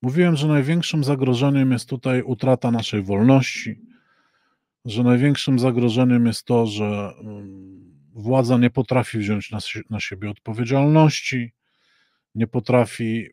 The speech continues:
podjąć jakichś racjonalnych decyzji. Byłem wkurzony na to, że, mm, nasze wolności w imię walki z pandemią są zabierane. No i byłem frajerem.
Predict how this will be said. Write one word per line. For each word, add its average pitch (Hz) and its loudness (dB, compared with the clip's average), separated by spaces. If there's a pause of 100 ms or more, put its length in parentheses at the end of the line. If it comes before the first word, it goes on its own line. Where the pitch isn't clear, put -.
(120)
podjąć 117 0
jakichś 107 -8
racjonalnych 127 2
decyzji. 127 -4 (720)
Byłem 143 2
wkurzony 131 2
na 123 4
to, 113 -2
że, 104 -4 (680)
mm, 98 -18 (580)
nasze 131 0
wolności 127 0 (720)
w 104 -10 (120)
imię 151 4
walki 131 -2
z - -16
pandemią 117 -4
są 101 -12
zabierane. 113 -4 (1400)
No 143 -6
i 185 -2
byłem 214 2
frajerem. 214 0